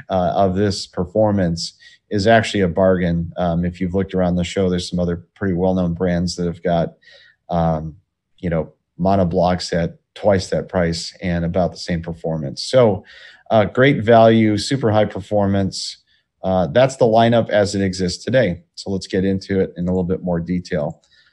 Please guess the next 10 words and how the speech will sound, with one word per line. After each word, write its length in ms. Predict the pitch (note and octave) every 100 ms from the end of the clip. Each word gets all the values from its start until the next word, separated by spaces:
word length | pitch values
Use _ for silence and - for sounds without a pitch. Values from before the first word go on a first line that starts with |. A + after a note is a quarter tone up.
| _
But 220 | A#2 A2+
before 260 | A#2 A2+ E3+
we 120 | D#3+
do 160 | A#2 A2+
that, 260 | G#2+ G2+
let's 180 | B2+ C#3
just 140 | E3 D3+
talk 120 | D#3+
about 200 | C3 G#2+
applications. 960 | G#2+ A2 F#2+ G#2+ G#2 G2+ F2+ E2+ E2